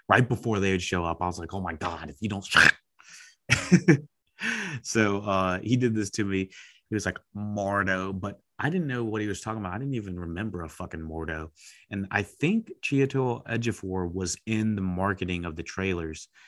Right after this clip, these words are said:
um, for this movie. So I was really glad, once again, I didn't see this trailer. I was like, "This is fucking sick," 'cause I,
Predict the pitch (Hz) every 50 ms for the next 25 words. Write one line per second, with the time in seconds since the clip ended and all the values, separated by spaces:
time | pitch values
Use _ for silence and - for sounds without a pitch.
0 | - - - - - - 92 87 87 85 85 85 80 - - 90 90 82 - -
1 | 98 117 123 113 95 95 87 - - 95 92 95 110 117 104 - 92 90 95 120
2 | 139 156 156 135 117 110 120 131 131 117 98 104 101 - - 92 95 104 110 101
3 | 90 85 87 92 98 95 95 95 98 - 101 - - 104 98 90 92 90 - -
4 | - _ - - - - _ _ - - - 131 151 143 101 90 85 85 82 95
5 | 101 98 - 95 90 85 - 156 151 - 160 123 101 95 - - 123 110 - 101
6 | 90 - - - - - 95 - 87 95 92 92